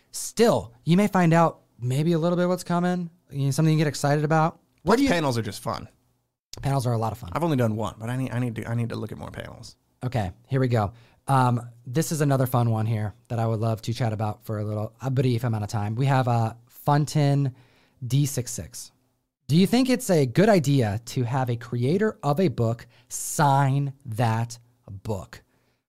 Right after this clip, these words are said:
Speaker 1: Great question.
Speaker 2: Better than having somebody who didn't <laughs> work on the book sign the book.
Speaker 1: Since we talked about
Speaker 2: I mean
Speaker 1: Donny Cates a couple times, I've had him sign books he didn't do.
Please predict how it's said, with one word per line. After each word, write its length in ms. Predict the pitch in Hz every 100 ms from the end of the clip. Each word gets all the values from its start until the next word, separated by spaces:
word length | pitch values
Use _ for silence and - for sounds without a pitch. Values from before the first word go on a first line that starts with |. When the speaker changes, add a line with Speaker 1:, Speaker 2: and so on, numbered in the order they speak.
| _
Speaker 1:
Great 320 | - 127 196
question. 640 | - 147 110 - - 78 92 _
Speaker 2:
Better 260 | - 139 147
than 160 | 139 135
having 320 | 135 135 135
somebody 400 | 139 139 135 123
who 120 | 123
didn't 380 | 117 143 117 110
<laughs> 40 |
work 260 | 113 101 -
on 60 | 156
the 80 |
book 240 | 117 123 139
sign 280 | - 160 135
the 60 | 120
book. 240 | 120 143 - - - _ _ _ _ _
Speaker 1:
Since 240 | - 320
we 80 | 302
talked 180 | 285 240
about 120 | 151
Speaker 2:
I 20 |
mean 80 | 143
Speaker 1:
Donny 100 | 143
Cates 200 | 131 233
a 40 | 170
couple 180 | 151
times, 240 | 135 139 135
I've 140 | 160 160
had 200 | 185 175
him 140 | 147
sign 240 | 127 143
books 220 | 123 123 120
he 60 |
didn't 160 | 98
do. 80 | 85